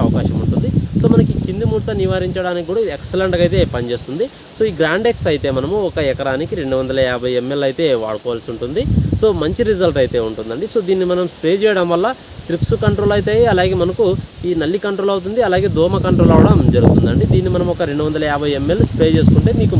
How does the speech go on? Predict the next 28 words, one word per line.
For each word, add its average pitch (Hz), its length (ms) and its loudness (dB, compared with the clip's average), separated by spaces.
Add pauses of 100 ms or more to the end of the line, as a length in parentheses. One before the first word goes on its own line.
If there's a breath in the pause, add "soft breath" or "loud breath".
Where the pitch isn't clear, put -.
మంచి 156 260 -4
ఫలితం 147 340 0
అయితే 127 160 -2 (140)
ఉంటుంది. 113 300 -4 (420)
ఈ - 20 0 (100)
గ్రాండెక్స్ 202 460 4
అనేది 151 260 2
మనకు 143 240 2 (480)
ఈ - 40 6 (100)
బిఎన్ 214 260 6
క్రాప్ 190 220 2
సైన్స్ 175 240 0
వాళ్ళు 156 180 0
అయితే 165 200 -2
మనకు 165 280 2
అందజేయడం 131 460 0
జరుగుతుంది. - 340 2
ఇది - 140 0
మనకు - 260 2
మిరప 160 200 2 (120)
పంటలో 185 320 0 (100)
కొత్తగా 196 420 -2
అయితే 185 200 4 (200)
మనకు - 180 2 (120)
ఈ 151 40 -4 (100)
బిఎన్ 156 240 -2
క్రాప్ - 200 -4
సైన్స్ 139 200 -2